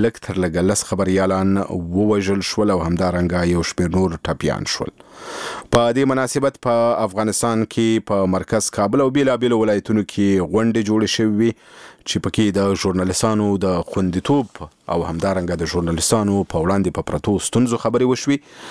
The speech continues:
د پکتیا ژورنالستانو او د رسنیو مسؤلینو په یوه غونډه کې وویل چې کابوی و نیمه لسیزه کیږي چې د مطبوعاتو ازادۍ ته د ژمن نظام تر حاکمیت لاندې کار کوي، خو لا هم داسې عکس العملونو سره مخ کیږي چې دوی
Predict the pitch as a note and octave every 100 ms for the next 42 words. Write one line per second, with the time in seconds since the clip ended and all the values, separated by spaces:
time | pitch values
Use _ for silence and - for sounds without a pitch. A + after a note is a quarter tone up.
0 | - - A#2 A#2 B2+ A2 D3 C#3 C3 B2
1 | A#2+ A2+ C3 B2 A#2 A2 G#2 - A#2 A#2+
2 | A2 G#2 - A2 A#2+ A2 A2 G2 F#2+ A2
3 | G#2+ G2 A2+ A#2+ A2+ G2+ A2+ A2+ - F2
4 | F2 A2 F#2 F2 A#2 C#3 B2 - B2 A#2
5 | B2 A#2+ A2+ G#2+ G2+ G#2+ G#2+ A2 G2 G2+
6 | G#2+ G2+ F#2+ E2 E2+ B2+ C3+ A2+ B2 A#2
7 | G2+ F#2+ F2 G2+ G2 F#2+ F2 D#2+ - B2+
8 | C#3 - D#2 C3+ - - - - - C3
9 | C#3+ C#3 C3 B2 A#2 A#2+ - A2 G#2 G2+
10 | A2 G#2+ G#2+ G2+ - - A#2 G#2+ G#2+ A2
11 | G#2